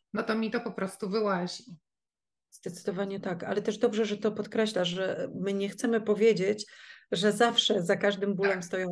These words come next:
Speaker 2: emocje. Zawsze jest taka też praktyka, że najpierw wyeliminujmy te, e, fizjologiczne, prawda, medyczne podłoże, tylko tak jak wspomniałaś, jak już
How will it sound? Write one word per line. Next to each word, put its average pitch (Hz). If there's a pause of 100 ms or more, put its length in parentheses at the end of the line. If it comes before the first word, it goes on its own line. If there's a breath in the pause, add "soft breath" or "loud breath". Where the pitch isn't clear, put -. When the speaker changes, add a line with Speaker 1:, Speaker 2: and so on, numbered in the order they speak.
(100)
Speaker 2:
emocje. 180 (840 loud breath)
Zawsze 233
jest 202
taka 208
też -
praktyka, 226
że 180
najpierw 220
wyeliminujmy 202 (100)
te, 196
e, 190
fizjologiczne, 208
prawda, 190
medyczne 208 (260)
podłoże, 185 (300 loud breath)
tylko 208
tak 214
jak 214
wspomniałaś, 214
jak 185
już 190